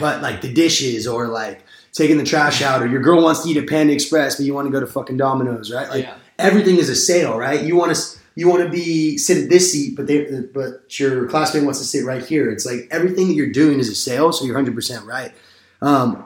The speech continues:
Speaker 1: but I think what really, like, defines people is what you talked about is using it kind of for good. Like,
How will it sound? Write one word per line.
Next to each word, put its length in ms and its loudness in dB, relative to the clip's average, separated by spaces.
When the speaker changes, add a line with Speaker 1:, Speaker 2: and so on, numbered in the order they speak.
Speaker 1:
but 140 -2
I 60 2
think 320 2
what 240 0
really, 240 4
like, 260 -6
defines 640 -2
people 380 -4
is 80 -4
what 80 -4
you 120 -4
talked 240 -6
about 220 -6
is 160 -10
using 220 4
it 80 0
kind 200 -6
of 60 -14
for 100 -20
good. 260 -10
Like, 240 -20